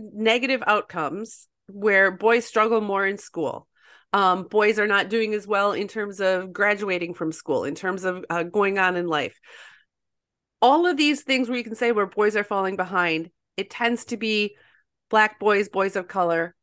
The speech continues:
are doing worse. And it's not because they're not capable. It is, that is not it at all. It is systems, it is structures, it is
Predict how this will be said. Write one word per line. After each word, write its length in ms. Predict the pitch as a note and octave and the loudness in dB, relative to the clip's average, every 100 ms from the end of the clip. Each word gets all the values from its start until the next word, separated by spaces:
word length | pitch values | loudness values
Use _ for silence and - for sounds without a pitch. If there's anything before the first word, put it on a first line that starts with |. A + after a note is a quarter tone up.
| _ | _
are 120 | F3+ F3 | -6 -4
doing 400 | F#3+ F3+ E3+ E3+ - | -4 -2 -4 -6 -10
worse. 560 | E3 C#3+ - - - _ _ _ | -8 -6 -8 -14 -20 _ _ _
And 140 | F3+ E3+ | -6 -4
it's 200 | E3 - | -6 -6
not 480 | F3+ G3 B3+ C#4 G#3 | -8 2 4 4 2
because 340 | A3 A#3 G3+ | -2 0 0
they're 160 | G#3+ F#3 | 0 2
not 280 | F3+ E3+ | 2 2
capable. 600 | - E3 D#3+ D3+ C#3+ A2 - | 0 -6 -6 -6 -8 -8 -6
It 140 | E3 | -2
is, 140 | D#3 D3 | 0 0
that 200 | E3+ F#3 | 2 4
is 180 | D#3+ C#3+ | 4 0
not 440 | F3 F3+ F#3+ F#3+ F#3+ - | -4 0 4 4 2 -4
it 220 | F3 - | -4 -2
at 160 | F3 | 0
all. 340 | E3+ E3 D3 - _ - _ | 2 4 2 -2 _ -20 _
It 120 | F3+ | -2
is 320 | F3 E3+ D#3+ - | 0 0 -2 -12
systems, 760 | - - C#4+ - C4+ C4 C4+ - _ - | -8 -4 -2 2 4 4 0 -6 _ -6
it 100 | E3 | -6
is 120 | - | -6
structures, 720 | - B3+ C4 - C4 B3 - - | 0 2 2 -2 -2 -2 -8 -6
it 140 | F3+ | -2
is 320 | F3+ F3 F3 | 0 -2 -4